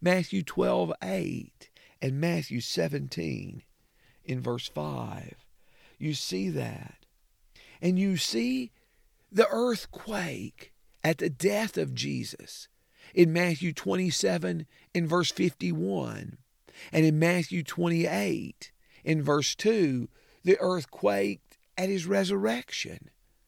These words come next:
It's interesting here in verse two of Psalm sixty, "The land was made to quake and split open for an Israelite defeat."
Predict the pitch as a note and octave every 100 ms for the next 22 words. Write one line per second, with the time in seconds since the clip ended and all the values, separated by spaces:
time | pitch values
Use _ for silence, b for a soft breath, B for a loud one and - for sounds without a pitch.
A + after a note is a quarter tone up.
0 | _ _ _ _ _ _ _ _ _ _
1 | _ b b - F#3+ G3+ A3+ G3+ D#3 D3
2 | - F3 D3+ F#3+ F#3 F3+ F3 D#3+ D#3+ D#3+
3 | - - G3+ A#3 F#3+ C3+ - C#3+ C#3 B2+
4 | - D#3+ - - G#3 D#3+ B B B F3+
5 | E3+ F3+ G#3 G#3 F3 F3 - F#3 F#3 E3
6 | E3+ - F3+ F#3+ G#3 G3+ F3 D#3 - F#3
7 | G3+ - F3 G#3 F3 G3 F#3 D#3 B B
8 | B B _ - G#3 G3 G3 G3+ F#3+ G#3
9 | G#3 G3 F#3+ F#3+ - _ - E3 - G#3+
10 | G#3 A#2 A2 -